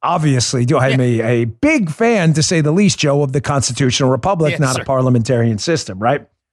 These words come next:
Speaker 1: I think that's fairly obvious. But I got to thinking, you know, I think the natural inclination for a lot of us is to kind of poke fun at this. "Oh, look at all right. All right, Joe, like, goofy queen, whatever. Like, she's not even really, you know, what a,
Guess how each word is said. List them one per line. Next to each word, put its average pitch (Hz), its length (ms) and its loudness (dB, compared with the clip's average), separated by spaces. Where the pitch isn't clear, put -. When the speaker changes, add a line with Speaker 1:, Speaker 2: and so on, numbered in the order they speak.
Speaker 1:
I 120 60 -12
think 151 160 -2
that's 127 180 0
fairly 127 360 0
obvious. 110 280 -2
But 277 80 -2
I 311 60 0
got 302 160 -2
to 254 80 0
thinking, 147 360 0
you 120 120 0
know, 131 320 -2
I 262 80 -2
think 349 180 0
the 269 80 -2
natural 214 540 0
inclination 156 640 0
for 110 100 -4
a 110 60 0
lot 104 180 2
of 98 100 -4
us 101 160 -4
is 113 80 -8
to - 80 -8
kind 127 220 0
of 104 60 -4
poke 110 240 -2
fun 101 260 -2
at 95 100 -4
this. 90 180 -10
"Oh, 214 380 0
look 143 160 -2
at 127 80 -4
all 110 160 0
right. 180 180 -2
All - 60 -2
right, 247 180 0
Joe, 277 180 0
like, 117 240 -2
goofy 101 580 -16
queen, 101 480 -6
whatever. 87 440 -8
Like, 95 120 -8
she's - 160 -10
not 123 100 0
even 95 200 -4
really, 95 260 -6
you 95 240 -10
know, 87 80 -12
what 95 140 -10
a, 87 80 -18